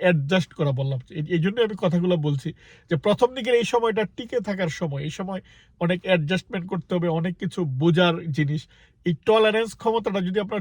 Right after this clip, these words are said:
চলে যায় তখনই কিন্তু ঝামেলাটা হয়। আর এই ঝামেলায় যদি আপনি পুলিশ ডেকে নিয়ে আসেন এটা সলভ করার জন্য, পুলিশ স্বাভাবিকভাবেই এটা রেকর্ডে থাকবে, এটা পরবর্তীতে আরও ঝামেলা হবে।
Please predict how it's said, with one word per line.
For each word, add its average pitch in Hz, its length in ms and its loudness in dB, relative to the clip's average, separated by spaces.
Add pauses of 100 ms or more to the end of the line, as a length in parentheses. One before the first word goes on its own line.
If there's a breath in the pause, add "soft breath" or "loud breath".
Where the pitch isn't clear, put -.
চলে 214 240 2
যায় 175 160 0
তখনই 226 380 -4
কিন্তু 220 220 -6
ঝামেলাটা 151 500 -2
হয়। 135 160 -4 (380 soft breath)
আর 180 120 2
এই 202 100 2
ঝামেলায় 185 460 4
যদি 202 180 0
আপনি 214 180 -4
পুলিশ 233 420 -4
ডেকে 214 220 0
নিয়ে 170 200 -2
আসেন 147 320 -4
এটা 165 160 -4
সলভ 165 300 -4
করার 175 240 -2
জন্য, 170 200 -6
পুলিশ 180 320 -2 (200)
স্বাভাবিকভাবেই 170 580 0 (320 soft breath)
এটা 185 180 2
রেকর্ডে 175 380 2
থাকবে, 156 460 -4
এটা 185 160 -2
পরবর্তীতে 190 640 -2 (140)
আরও 175 260 2
ঝামেলা 139 360 -2
হবে। - 300 -8